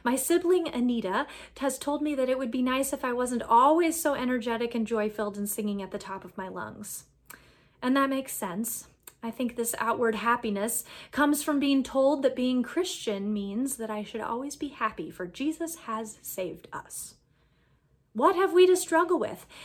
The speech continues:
And let me tell you, this is terrible theology.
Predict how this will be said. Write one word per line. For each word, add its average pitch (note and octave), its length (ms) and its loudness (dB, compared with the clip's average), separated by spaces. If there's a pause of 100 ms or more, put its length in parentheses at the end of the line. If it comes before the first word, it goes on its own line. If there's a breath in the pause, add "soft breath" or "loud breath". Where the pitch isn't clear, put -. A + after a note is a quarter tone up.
(140 loud breath)
And A#3+ 220 2
let D#4+ 240 2
me C4+ 180 0
tell - 260 -8
you, - 300 -16 (500)
this D4+ 280 4
is D#4+ 140 -2
terrible C#4 520 2
theology. - 800 -8